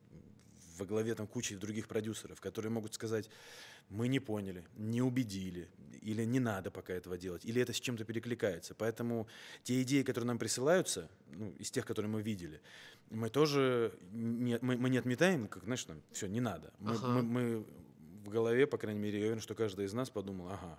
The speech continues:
Speaker 1: а может из этого что-то получиться?»
Speaker 2: А как у тебя лично складываются отношения с,
Speaker 1: С
Speaker 2: э, вот
Speaker 1: поклонниками?
Speaker 2: этим фанатским движением именно?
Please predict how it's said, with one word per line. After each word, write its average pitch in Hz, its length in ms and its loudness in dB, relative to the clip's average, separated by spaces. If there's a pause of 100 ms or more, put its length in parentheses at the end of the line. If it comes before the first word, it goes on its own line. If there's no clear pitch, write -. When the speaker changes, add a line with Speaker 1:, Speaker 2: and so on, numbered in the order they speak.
Speaker 1:
а 92 60 -12
может 104 200 -6
из - 100 -8
этого 90 160 -6
что-то - 240 -10
получиться?» - 520 -10 (180)
Speaker 2:
А 170 80 -2
как 202 180 4
у 254 60 2
тебя 190 260 2
лично 143 420 0
складываются 131 680 0
отношения 123 680 -6
с, - 280 -4
Speaker 1:
С 123 100 -4
Speaker 2:
э, 127 220 -4
вот - 20 -2
Speaker 1:
поклонниками? 175 320 2
Speaker 2:
этим 147 140 -4
фанатским 135 520 -4
движением 120 600 -6
именно? 117 340 -10